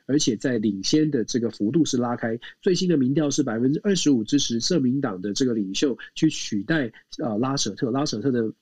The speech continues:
民调只剩下百分之二十的支持，而绿党的贝尔伯克呢，他的支持度也来到了百分之十六、十七左右，越拉越近。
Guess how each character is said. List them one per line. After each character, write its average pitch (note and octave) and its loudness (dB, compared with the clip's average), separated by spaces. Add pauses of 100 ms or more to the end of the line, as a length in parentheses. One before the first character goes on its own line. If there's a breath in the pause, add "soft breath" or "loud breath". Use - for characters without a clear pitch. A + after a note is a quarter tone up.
民 A2+ 0
调 D3 2
只 G#2 -6
剩 C#3 2
下 B2+ 0
百 G#2+ -4
分 A2+ 0
之 C3+ 0
二 F3+ 2
十 - -2
的 A#2 -2
支 C#3+ 4
持， A2 -2 (220 loud breath)
而 C#3+ 2
绿 G3 4
党 G#2+ -2
的 A2 -2
贝 D3 2
尔 A2+ 0
伯 A2 0
克 D#3+ 2
呢， B2+ 0 (180 loud breath)
他 - -4
的 D#3 4
支 E3 -2
持 C#3+ 0
度 C#3+ 4
也 G#2 2
来 G#2 -4
到 C3 0
了 A2+ -2
百 G2+ -10
分 G#2+ -4
之 C3+ 4
十 A#2 -2
六、 B2 2
十 A2 -4
七 C3+ 2
左 F#2 -6
右， A2 -2 (160)
越 G3+ 4
拉 C#3+ 0
越 C#3 4
近。 - 0